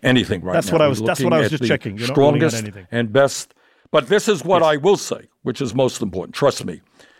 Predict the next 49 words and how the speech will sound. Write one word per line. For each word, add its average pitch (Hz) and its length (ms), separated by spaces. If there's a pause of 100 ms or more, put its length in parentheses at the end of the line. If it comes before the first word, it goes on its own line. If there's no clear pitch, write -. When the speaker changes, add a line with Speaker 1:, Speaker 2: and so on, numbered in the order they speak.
(460)
Speaker 1:
that 120 180
my 127 220
vice 131 280
presidential 120 560
candidate 104 580
will 101 180
be 104 320
a 92 160
strong 98 600 (260)
progressive. - 540 (380)
Speaker 2:
Uh, 143 180
just 202 200
before 247 200
we 202 80
finish, 160 420 (220)
Jimmy 240 360
Carter 226 400
said 131 240
recently 117 580 (340)
that 156 100
he 160 120 (180)
didn't 208 320
think, 165 240
he 156 80
doesn't 202 320
think 170 140
he 151 140
could 170 160
have 131 120
done 147 180
the 139 80
job 127 220
of 120 120
president 131 520
aged 127 340 (100)
eighty. 147 440 (260)
You've 170 220
obviously 165 320
had 131 120
a 110 60
heart - 420
attack. 220 520
You've 135 180
come 151 220
back 135 220
very 147 260
strong, 156 400
very 156 160
energetic. 135 520